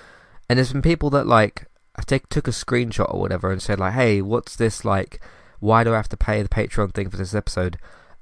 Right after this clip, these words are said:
And I'm like, "No, if you scroll back up a bit, which you for some reason scrolled past, there's a very clear, like, it's not massive, it's not small either, it's a medium,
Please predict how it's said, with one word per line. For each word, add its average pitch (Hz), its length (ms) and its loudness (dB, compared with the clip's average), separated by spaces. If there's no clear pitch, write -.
And 113 120 4
I'm 117 100 2
like, 117 260 0
"No, 165 360 -2
if 196 160 -2
you 202 100 -4
scroll 165 560 0
back - 320 -4
up 165 240 0
a 101 60 -2
bit, 95 360 -2
which - 280 -2
you 123 80 -2
for - 160 -4
some 170 340 0
reason 135 300 0
scrolled 113 500 2
past, 98 720 0
there's 127 240 6
a 131 80 4
very 165 400 4
clear, 147 580 2
like, 117 500 2
it's - 160 -14
not 151 160 2
massive, 104 500 2
it's 101 160 -2
not 110 180 0
small 104 380 0
either, 104 300 4
it's 107 160 -4
a 127 60 0
medium, 123 760 0